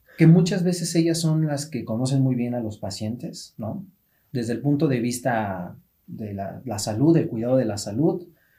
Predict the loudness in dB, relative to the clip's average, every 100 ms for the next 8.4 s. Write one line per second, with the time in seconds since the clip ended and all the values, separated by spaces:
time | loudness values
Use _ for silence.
0 | _ -4 0 0 0 2 2 2 0 0
1 | -8 -12 -12 -8 -4 -4 -4 -4 2 4
2 | 2 -2 -8 -6 -6 -6 -6 -10 -12 _
3 | _ _ _ -2 0 4 4 4 2 2
4 | 2 2 2 2 0 0 -4 0 2 2
5 | 4 4 4 4 2 2 -2 0 2 2
6 | 2 4 6 6 4 0 -2 -4 -2 -4
7 | -4 -4 -4 -4 -8 -10 -12 -14 -14 -14
8 | -16 -14 -14 -14